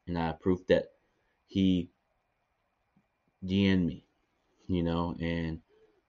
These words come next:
the reason he followed me is because when he got injured, he sat out the playoffs. We're playing the San Antonio Spurs. We're in San Antonio, and he tweeted out, "What do the Lakers need to do to win?" And I tweeted at him,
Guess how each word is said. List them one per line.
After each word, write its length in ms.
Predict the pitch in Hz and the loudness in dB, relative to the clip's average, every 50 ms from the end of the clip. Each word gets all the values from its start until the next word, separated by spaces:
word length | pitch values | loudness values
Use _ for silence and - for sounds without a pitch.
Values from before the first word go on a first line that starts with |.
| _ - | _ -6
the 80 | 87 87 | -2 2
reason 240 | 98 101 98 101 98 | 2 2 2 2 0
he 100 | 98 92 | 0 0
followed 360 | 95 101 95 98 98 98 95 | 2 4 6 8 8 6 6
me 160 | 92 90 90 | 4 2 2
is 100 | 87 87 | 0 0
because 320 | - 78 - 90 82 76 | -4 -10 -4 -4 -4 -4
when 160 | 76 80 82 87 | -2 -6 -6 -4
he 100 | 95 87 | -4 0
got 220 | 95 92 87 - | 2 2 2 2
injured, 340 | 82 92 92 87 87 85 78 | 0 -2 0 2 0 0 -2
he 60 | 80 | -4
sat 220 | 78 - - 82 | -12 -8 -6 -4
out 120 | 80 - - | -4 -4 -6
the 60 | - | -8
playoffs. 540 | - - 92 85 80 71 69 - - - - - - | -6 -2 0 2 2 2 0 -4 -8 -16 -20 -16 -10
We're 140 | 78 82 76 | -10 -10 -8
playing 220 | - 87 82 80 | -6 -8 -8 -6
the 20 | |
San 160 | 76 73 76 73 | -8 -8 -8 -8
Antonio 300 | 73 - 92 92 95 98 | -6 -2 0 2 2 0
Spurs. 440 | - - 120 127 113 92 - - - _ _ _ _ _ _ _ - | 2 6 6 8 8 8 4 2 -6 _ _ _ _ _ _ _ -2
We're 100 | 90 - | -2 0
in 200 | - 107 107 101 | 2 2 2 2
San 220 | 104 110 101 104 | 2 2 4 4
Antonio, 520 | 101 95 107 104 101 95 90 85 80 76 _ _ _ _ _ - | 4 2 2 2 2 4 2 0 -2 -6 _ _ _ _ _ -6
and 80 | 87 90 | -2 -2
he 100 | 92 90 | -2 -2
tweeted 320 | - 107 104 98 98 95 | 0 0 2 4 4 4
out, 280 | 95 90 78 - - _ _ _ _ _ _ _ _ _ _ _ _ _ - | 4 4 2 0 -6 _ _ _ _ _ _ _ _ _ _ _ _ _ -2
"What 180 | - - 101 - | 0 2 2 4
do 140 | 107 104 | 2 2
the 40 | 98 | 4
Lakers 240 | 98 95 95 98 95 | 4 2 2 0 0
need 120 | 95 95 | -2 0
to 140 | 95 92 98 | 2 2 2
do 40 | 98 | 2
to 100 | 98 95 | 2 2
win?" 220 | 101 104 101 98 | 2 2 2 2
And 140 | - - 92 | 0 0 0
I 140 | 92 98 98 | 0 0 -2
tweeted 340 | - - 123 127 113 104 104 | -2 0 0 2 4 4 2
at 140 | 90 85 87 | 2 2 0
him, 260 | 90 71 71 82 | -6 -6 -6 -10